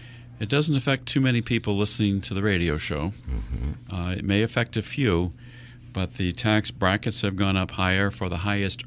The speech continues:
Speaker 1: earning taxpayers in this country. Uh, the people in the lower tax brackets will still remain, um, a zero tax rate, and most people are still gonna have, uh, fifteen percent, uh, well, fifteen percent on capital gains as an example.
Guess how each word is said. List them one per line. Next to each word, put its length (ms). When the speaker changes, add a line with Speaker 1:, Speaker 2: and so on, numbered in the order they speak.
Speaker 1:
earning 400
taxpayers 960
in 80
this 180
country. 460
Uh, 180
the 100
people 280
in 80
the 60
lower 260
tax 320
brackets 540
will 100
still 300
remain, 560
um, 420
a 80
zero 440
tax 460
rate, 280
and 540
most 260
people 300
are 40
still 260
gonna 200
have, 440
uh, 200
fifteen 460
percent, 580
uh, 240
well, 140
fifteen 320
percent 280
on 80
capital 380
gains 340
as 180
an 100
example. 560